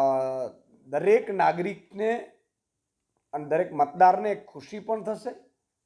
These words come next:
અને એમનો જે હક છે જાણવાનો, ઈ પણ એને મળશે.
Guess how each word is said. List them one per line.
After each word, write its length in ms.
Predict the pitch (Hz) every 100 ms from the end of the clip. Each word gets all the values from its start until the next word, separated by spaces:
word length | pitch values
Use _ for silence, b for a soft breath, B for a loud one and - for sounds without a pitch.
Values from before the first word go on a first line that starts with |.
| _ _ -
અને 180 | 165 -
એમનો 300 | 165 180 214
જે 300 | 196 214 208
હક 360 | 175 117 160 -
છે 280 | - - 107 - _ _
જાણવાનો, 580 | 127 143 160 156 127 98 - _ _ _ -
ઈ 160 | 185 214
પણ 220 | 202 175
એને 160 | 160
મળશે. 420 | 143 123 - -